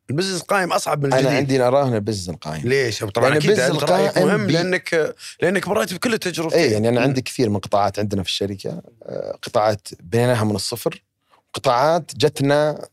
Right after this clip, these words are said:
Speaker 2: آه، يعني استحوذنا عليها ودخلنا، ودخلنا فيها كاستثمار، وهي، وهي لها سنوات سابقة مؤسسة. ال-، ال-، من، من الصفر أنت قاعد تبني جميع هيكل وعناصر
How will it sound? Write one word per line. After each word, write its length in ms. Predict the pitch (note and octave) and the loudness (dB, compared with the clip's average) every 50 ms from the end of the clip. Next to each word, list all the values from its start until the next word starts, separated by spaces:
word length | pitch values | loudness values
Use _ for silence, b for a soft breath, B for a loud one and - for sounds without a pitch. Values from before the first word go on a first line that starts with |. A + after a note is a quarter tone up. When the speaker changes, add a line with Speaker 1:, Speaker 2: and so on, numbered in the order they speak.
| _ - | _ -8
Speaker 2:
آه، 460 | - - - - - - - - - - _ _ _ _ _ _ _ _ - - | -6 -6 -4 -4 -6 -8 -8 -10 -12 -16 _ _ _ _ _ _ _ _ -8 -6
يعني 480 | - F#2 G2+ G#2 F#2+ G2 G#2 E2 D2 | -4 -2 0 0 -2 -2 -2 -4 -6
استحوذنا 500 | D#2+ - - - - - A2+ G#2+ A2 F#2 | -6 -4 -4 -4 0 0 0 0 2 2
عليها 260 | F#2 A2 A#2+ A#2+ A#2 | 2 4 4 4 2
ودخلنا، 600 | G2+ G2+ G2 G2+ - - G#2+ G#2+ G#2+ G2+ G2 F#2 - | 0 0 -2 -4 -4 -4 -2 -2 -2 -2 -2 -4 -4
ودخلنا 460 | - G2 F#2+ G#2 F#2+ - A2 G#2+ G2+ | -6 -6 -6 -6 -4 -4 -2 -2 -2
فيها 160 | F#2+ - G#2+ G2+ | -2 -2 -4 -4
كاستثمار، 640 | G2 - G2+ G2 - G#2 - A2+ A#2+ C#3 D3+ C#3+ b b b b b - | -2 -4 -6 -6 -6 -6 -4 -2 0 0 0 -2 b b b b b -4
وهي، 320 | A2+ A#2+ B2 A#2+ A#2 A2 - - | -2 0 0 0 0 -2 -4 -6
وهي 260 | - A2 A2+ A#2+ A#2 A2+ | -4 -2 0 0 0 0
لها 200 | A#2+ A#2 G#2+ G#2 | 0 0 0 -2
سنوات 380 | - - G#2+ G#2 G#2+ G2+ G2 | -2 -2 0 0 0 0 -2
سابقة 340 | - - A2 G#2+ G#2 - F#2 | 0 0 0 0 0 -2 -4
مؤسسة. 500 | F#2 D#2 - - - - - - - - - b b b b b b b b b b b b b b b b b _ - - - | -4 -4 -6 -10 -10 -10 -12 -14 -14 -16 -18 b b b b b b b b b b b b b b b b b _ -20 -8 -4
ال-، 380 | - B2 B2 B2 B2 A#2 - - | -2 0 0 0 -2 -4 -4 -2
ال-، 160 | A#2+ A#2 A2+ | -2 0 0
من، 200 | A2+ B2+ D3+ D3+ | 2 0 0 2
من 140 | C#3 F3+ A3+ | 0 0 0
الصفر 640 | A#3+ - - - A#3+ A3+ - - G3 F#3+ E3+ F3 - _ - - | 0 -2 -2 -2 -4 -2 0 0 0 0 0 -4 -10 _ -6 -4
أنت 380 | C#3+ D#3 - - C#3 C3 - D#3+ | -4 -2 0 -2 -2 0 0 0
قاعد 380 | E3+ E3+ D#3+ D3+ D#3+ D#3+ C#3 - _ _ _ - | 2 2 2 2 0 -2 -2 -6 _ _ _ -6
تبني 360 | E3+ D3+ C#3 D3 C#3+ C#3 B2 | -6 -4 -2 0 0 0 0
جميع 440 | G#2 A#2 A#2+ C#3 E3+ F#3 F3 C3+ A2 | 0 0 0 0 0 0 0 0 0
هيكل 540 | G#2 F#2+ B2+ C#3 B2 - - - F2+ F2+ | 0 0 0 0 0 -2 -4 -6 -4 -4
وعناصر 600 | F2+ - G2+ A2 C3+ C3+ C3 G#2+ - G#2+ G2 F#2 | -2 -2 0 0 0 0 0 -2 -2 -4 -6 -6